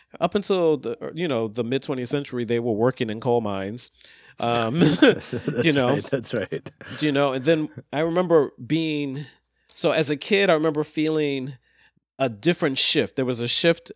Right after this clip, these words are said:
Speaker 1: and I grew up in nineteen, I was born in nineteen sixty-six, but in the seventies, it was right after, you know, uh,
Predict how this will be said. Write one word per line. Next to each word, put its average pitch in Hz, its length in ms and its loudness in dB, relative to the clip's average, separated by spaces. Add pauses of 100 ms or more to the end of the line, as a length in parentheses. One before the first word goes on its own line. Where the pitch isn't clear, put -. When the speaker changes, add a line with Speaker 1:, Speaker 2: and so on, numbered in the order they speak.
Speaker 1:
and 123 140 -2
I 120 100 2
grew 123 180 2
up 156 100 0
in 135 80 0
nineteen, 127 260 -4
I 120 100 0
was 113 200 -2
born 131 320 0
in 156 60 4
nineteen 147 260 -2
sixty-six, 127 580 -6
but 117 140 -2
in 117 40 -8
the 110 80 -8
seventies, 120 760 -6 (600)
it 139 100 0
was 127 200 -2
right 143 400 0
after, 120 920 -4
you 170 100 -6
know, 104 260 -6 (560)
uh, 117 60 -6